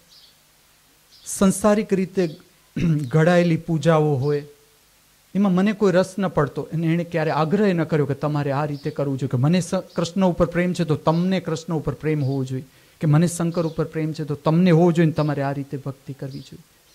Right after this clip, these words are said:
એવું ક્યારે મેં જોયું નહીં. એમણે કોઈ દિવસ ચમત્કારને મહત્વ ના આપ્યું. મેં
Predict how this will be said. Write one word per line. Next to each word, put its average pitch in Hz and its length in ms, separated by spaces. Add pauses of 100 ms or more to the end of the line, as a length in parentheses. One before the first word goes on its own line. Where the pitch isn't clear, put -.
(120)
એવું 170 180
ક્યારે 180 300
મેં 151 220 (460)
જોયું 143 360
નહીં. 143 140 (1400)
એમણે 208 180
કોઈ 240 160
દિવસ 233 280
ચમત્કારને 196 600
મહત્વ 165 360
ના 139 180
આપ્યું. 120 280 (240)
મેં 175 200